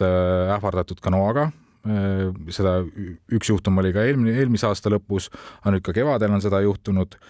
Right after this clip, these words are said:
Äh, samamoodi, äh, on ka üritatud siis, äh, just selline põgenemisel, äh, meeleheitlik käitumine, et üritada minema saada. Et, et siin oli ka üks olukord, kus narkojoobes,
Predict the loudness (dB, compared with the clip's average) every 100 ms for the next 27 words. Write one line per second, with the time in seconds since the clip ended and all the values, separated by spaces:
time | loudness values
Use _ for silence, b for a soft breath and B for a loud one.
0 | B B B -2 0 2 0 0 2 2
1 | 0 0 0 2 2 2 2 2 0 0
2 | -4 -2 -2 0 0 2 0 0 0 -2
3 | B B B -4 0 0 -2 -2 -4 -4
4 | -4 -2 0 2 0 -2 0 0 2 2
5 | 2 2 0 -4 -2 0 2 2 2 0
6 | 2 2 2 2 2 2 2 0 0 -2
7 | -2 0 2 2 0 -2 -6 -2 -2 -2
8 | -2 -2 0 0 2 0 0 0 2 2
9 | 2 0 0 0 -2 -4 -12 -14 -16 -4
10 | -2 0 2 2 2 2 2 0 -6 -6
11 | B B B B -2 0 0 2 2 2
12 | 0 -2 -2